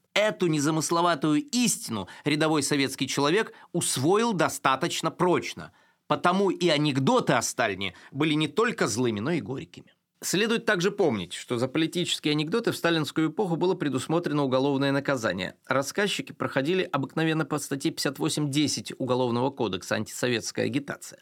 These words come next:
При этом, как замечают уже современные исследователи, найти документ, в котором как-либо предписывалось сажать за анекдоты или, например, частушки и песни, не удалось. И тем не менее, к тридцать пятому году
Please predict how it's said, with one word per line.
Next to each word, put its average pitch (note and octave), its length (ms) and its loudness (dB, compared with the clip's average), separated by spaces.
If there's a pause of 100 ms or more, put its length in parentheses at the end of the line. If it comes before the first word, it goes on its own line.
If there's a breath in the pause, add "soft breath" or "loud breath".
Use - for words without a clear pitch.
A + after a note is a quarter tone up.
При D#3+ 120 2
этом, F3+ 260 0
как E3+ 180 0
замечают D3 580 0 (220)
уже A#2 220 -2
современные E3+ 560 0
исследователи, G#2+ 640 -2
найти C#3+ 400 0
документ, D#3+ 540 2
в - 40 -10
котором D#3 460 0 (340)
как-либо D#3 720 2 (380 loud breath)
предписывалось F3 840 2
сажать D#3 440 2
за C#3 120 4
анекдоты D3 800 2
или, C#3 320 0
например, D#3 420 2
частушки F3 680 -2
и D#3 80 2
песни, G#3+ 420 0
не D#3+ 180 2
удалось. C#3 720 2
И E3+ 140 -2
тем A#3 240 0
не G#3+ 80 2
менее, D#3 220 2
к - 60 -10
тридцать F3 300 -2
пятому E3+ 340 0
году D3+ 720 0